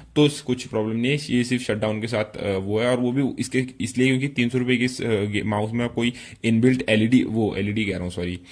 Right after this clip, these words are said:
इनबिल्ट मेमोरी वगैरह तो नहीं है जो तुम्हें कुछ, अ, वो करे। पर, अ, जो भी है अपने हिसाब से, प्राइस के हिसाब से ठीक है। अब बात करते हैं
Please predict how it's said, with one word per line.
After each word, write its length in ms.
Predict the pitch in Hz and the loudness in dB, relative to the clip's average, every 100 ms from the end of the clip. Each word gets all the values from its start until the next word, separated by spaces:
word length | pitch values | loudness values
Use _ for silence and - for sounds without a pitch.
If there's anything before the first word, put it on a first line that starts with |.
| - - - | -20 -20 -4
इनबिल्ट 280 | 113 123 127 | 0 2 4
मेमोरी 300 | 113 110 127 | 2 4 2
वगैरह 280 | 131 127 127 | 4 2 2
तो 120 | 131 | 2
नहीं 240 | 127 120 | 2 2
है 80 | 131 | 2
जो 100 | 139 | 0
तुम्हें 280 | 131 131 131 | -2 0 0
कुछ, 260 | 131 127 | -4 -2
अ, 200 | 123 107 101 - - - - | 0 2 0 -6 -12 -14 -10
वो 340 | 98 101 113 | -6 -4 -2
करे। 220 | 113 113 127 | 0 2 0
पर, 760 | - - - 104 104 101 104 104 - - - | -4 -12 -4 0 2 2 2 -2 -10 -20 -8
अ, 40 | 117 | -2
जो 160 | 139 | 0
भी 100 | 165 | 2
है 100 | 180 - | 0 -4
अपने 200 | - 127 | -6 -2
हिसाब 220 | 127 127 117 | 0 0 -4
से, 100 | - | -4
प्राइस 220 | 113 113 | -2 0
के 60 | |
हिसाब 180 | 120 117 | -2 -2
से 80 | 131 | -6
ठीक 200 | 127 90 | -4 -4
है। 160 | 80 - - - - - | -4 -8 -14 -20 -18 -8
अब 260 | 107 104 | -2 2
बात 200 | 123 127 | 4 4
करते 220 | 131 127 | 4 2
हैं 300 | 143 165 - | 2 2 0